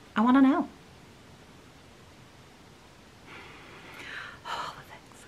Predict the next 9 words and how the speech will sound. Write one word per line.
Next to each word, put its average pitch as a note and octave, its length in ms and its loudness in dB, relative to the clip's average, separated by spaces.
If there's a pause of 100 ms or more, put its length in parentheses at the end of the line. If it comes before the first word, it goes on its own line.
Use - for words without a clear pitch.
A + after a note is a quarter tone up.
I D#3+ 100 -2
wanna C#3 220 -6
start - 240 -12
all - 180 -16
the - 220 -20
things. - 400 -20 (840)
All A3+ 100 -2
of A#3 100 -6
them. G3+ 200 -6